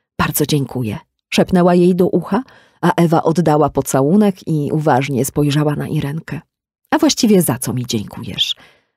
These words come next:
zapytała z szelmowskim uśmiechem. Mała spuściła wzrok, a kiedy znów spojrzała w twarz opiekunki, szepnęła:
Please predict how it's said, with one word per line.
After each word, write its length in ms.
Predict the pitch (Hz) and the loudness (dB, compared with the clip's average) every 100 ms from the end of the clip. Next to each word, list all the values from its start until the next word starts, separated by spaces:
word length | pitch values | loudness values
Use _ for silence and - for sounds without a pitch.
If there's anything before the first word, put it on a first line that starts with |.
| _ | _
zapytała 520 | 185 180 160 156 139 | 0 0 0 2 2
z 80 | 139 | 0
szelmowskim 680 | - 160 156 139 - - 131 | -2 0 0 -2 -4 -4 -4
uśmiechem. 600 | 139 139 120 - 151 151 _ _ _ _ - | -4 -4 -6 -8 -12 -14 _ _ _ _ 0
Mała 360 | 196 185 175 165 | 4 4 4 2
spuściła 500 | - 147 - 143 120 | 0 -2 0 0 0
wzrok, 520 | 139 151 143 123 - - - | 0 0 -2 -4 -14 -10 -6
a 80 | |
kiedy 300 | 175 190 175 | 0 2 4
znów 340 | 165 202 262 - | 4 2 2 -2
spojrzała 540 | - - 135 131 123 127 | -6 0 2 4 2 0
w 60 | |
twarz 220 | - 135 - | 0 -2 -2
opiekunki, 560 | - 165 240 240 - | 0 0 2 0 0
szepnęła: 540 | - 170 - 190 190 | -2 -4 -2 2 2